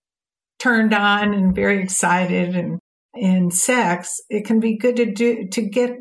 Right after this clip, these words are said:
the preliminaries going without that as a goal first. Because otherwise, if you try and just integrate it when you're hot and heavy in sex,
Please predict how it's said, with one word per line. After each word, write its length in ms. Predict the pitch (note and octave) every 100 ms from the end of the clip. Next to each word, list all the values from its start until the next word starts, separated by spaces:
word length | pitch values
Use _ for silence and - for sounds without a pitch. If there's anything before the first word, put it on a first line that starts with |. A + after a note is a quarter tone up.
| A3
the 120 | G3+ A3
preliminaries 880 | A#3+ A3+ A#3+ C4 A3+ G3 F#3+ F#3 -
going 680 | G#3 G3+ F#3+ F#3+ F#3+ F#3+ F#3+ _ _
without 540 | G#3+ G#3+ G#3+ G#3+ A#3+ A3+
that 260 | F3 E3+
as 220 | E3 D#3+ F3+
a 80 |
goal 460 | E3 E3 E3 D#3+ D#3+
first. 880 | - - G#3+ F3+ - - - - - _ -
Because 360 | A3 B3 A3+
otherwise, 800 | A3+ A#3 B3 A#3 G3+ G3 G3 F#3+ F#3+
if 160 | F3+
you 120 | G#3
try 260 | G3 A#3+ A#3+
and 140 | A3+
just 200 | A3 G3
integrate 640 | A3 A3 A3 F#3 G3+ G3 F#3+
it 180 | F#3 -
when 360 | F#3 G3 F#3+ F#3+
you're 400 | F#3 F#3 F3+ F3
hot 240 | A3+ G3
and 100 | F#3
heavy 460 | F#3 G#3 G#3+ E3 E3
in 160 | D#3+ D#3+
sex, 680 | - A3 G#3 F3+ - -